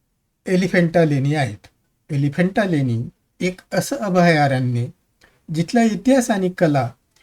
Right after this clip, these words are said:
दोन्ही आपल्याला थक्क करून सोडतात. चला, आज या दगडी दुनियेचा एक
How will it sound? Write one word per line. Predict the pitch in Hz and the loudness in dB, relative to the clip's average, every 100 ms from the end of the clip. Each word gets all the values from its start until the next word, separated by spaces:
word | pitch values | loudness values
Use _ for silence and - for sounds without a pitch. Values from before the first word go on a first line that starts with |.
| _ | _
दोन्ही | 139 160 175 202 240 | 0 4 6 6 6
आपल्याला | 196 - 156 147 156 - | 4 0 -2 0 -2 -4
थक्क | 214 - 202 | -10 -8 -8
करून | 175 139 131 | -4 -2 -2
सोडतात. | 117 120 - - - _ _ _ _ _ | -4 -6 -8 -20 -20 _ _ _ _ _
चला, | - 175 - _ _ _ _ _ - | 0 0 0 _ _ _ _ _ -2
आज | 190 214 | 0 2
या | 208 | 0
दगडी | 175 180 175 196 | 4 4 4 4
दुनियेचा | 185 180 185 180 165 139 - _ _ _ _ - | 4 4 4 2 2 0 -4 _ _ _ _ -4
एक | 185 185 | 0 0